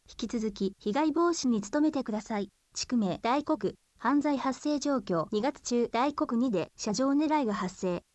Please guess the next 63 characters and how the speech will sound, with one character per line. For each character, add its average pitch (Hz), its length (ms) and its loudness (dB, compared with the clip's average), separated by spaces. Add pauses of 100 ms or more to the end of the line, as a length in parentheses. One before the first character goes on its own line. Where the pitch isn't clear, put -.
(280)
地 - 140 -8
区 247 100 0
名、 196 300 0
敷 - 260 -4
津。 202 240 -6 (220)
犯 285 220 4
罪 285 180 0
発 262 220 -4
生 294 180 0
状 277 180 0
況、 170 340 -2
二 214 120 0
月 285 180 -2
中、 240 320 0
主 - 160 -2
要 277 180 4
な 285 120 4
犯 254 200 0
罪 240 220 0
発 254 240 -2
生 247 220 2
は 220 160 2
あ 180 40 2
り 208 120 2
ま 262 100 0
せ 254 180 -2
ん。 233 40 0
引 185 60 -4 (280)
き 233 100 -4
続 220 260 -2
き、 196 260 -2
被 208 160 -4
害 294 180 2
防 339 200 2
止 294 160 -2
に 233 120 2
努 294 220 0
め 302 100 4
て 269 100 -2
く 240 100 -6
だ 208 100 -4
さ 220 160 -6
い。 202 120 -4 (220)
地 - 140 -6
区 247 100 0
名、 196 240 2
恵 247 100 2
美。 202 160 0 (200)
犯 277 240 2
罪 285 160 2
発 262 240 -2
生 294 180 0
状 277 200 0
況、 165 340 -2
二 214 80 0
月 247 180 -2
中、 240 320 0
恵 208 80 0
比 254 120 0
寿 262 140 -4
西 220 240 2
二 269 140 4
で 170 180 0